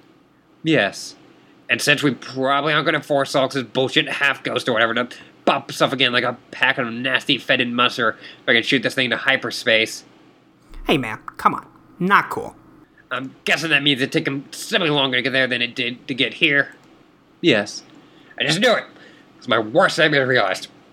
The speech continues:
Speaker 1: When we first fled to the meteor, I thought this weird feeling we'd wind up spending forever at this miserable place, assuming we'd actually survived. I'm almost afraid to ask, how long is this trip gonna take? Probably more,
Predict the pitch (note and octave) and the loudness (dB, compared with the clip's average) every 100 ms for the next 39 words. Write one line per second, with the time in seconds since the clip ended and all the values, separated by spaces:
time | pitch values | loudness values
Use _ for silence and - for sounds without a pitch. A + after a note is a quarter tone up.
0 | - F3+ F#3 G3 - A3+ - F3 D3 D#3 | -10 -4 -4 -4 0 0 0 0 0 0
1 | D#3 D#3 - F3+ F3 F3 C#3+ A#2 A#2 C3+ | 2 2 2 0 2 2 2 0 2 2
2 | B2 C3+ C3 B2+ A#2+ A#2+ A#2+ - B2+ A#2 | 2 2 2 0 0 0 -2 -2 -4 -2
3 | C#3 - A#2+ B2+ C3 C3 C3 B2 B2 B2 | -4 0 0 2 0 -2 -2 0 0 -2
4 | A2+ B2+ B2 - - - - - - G3 | 0 0 0 -6 -16 -20 -14 -2 2 4
5 | C#3+ B2 C3+ B2 B2+ C3 - - _ - | 4 2 2 2 4 2 0 -20 _ -6
6 | A3 A#3 F#3 F#3 D#3 B2 C3+ A2+ G#2+ G2 | 0 0 2 0 2 2 2 2 2 0
7 | - - - - - F3+ F3+ D3 C3 A#2+ | -2 -18 -20 -20 -4 0 2 2 2 0
8 | A2 A2 - A2 A2 G2 - F#2+ F#2+ - | -4 -6 -8 -8 -6 -6 -4 -4 -4 -14
9 | - - _ - F#3+ F3 D3 C#3+ C#3+ | -20 -20 _ -4 0 0 2 2 0